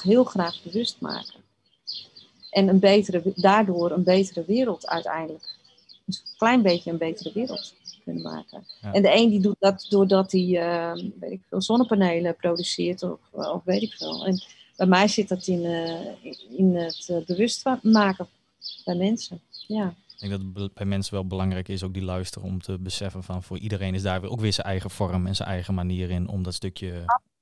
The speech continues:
Speaker 2: te doen.
Speaker 1: En weet je, ook al,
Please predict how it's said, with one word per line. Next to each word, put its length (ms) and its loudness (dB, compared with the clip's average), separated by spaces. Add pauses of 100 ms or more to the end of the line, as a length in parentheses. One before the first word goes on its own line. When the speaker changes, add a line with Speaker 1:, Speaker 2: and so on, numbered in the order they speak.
(320)
Speaker 2:
te 140 -10
doen. 280 -10 (720)
Speaker 1:
En 140 6
weet 220 6
je, 160 0
ook 140 4
al, 180 2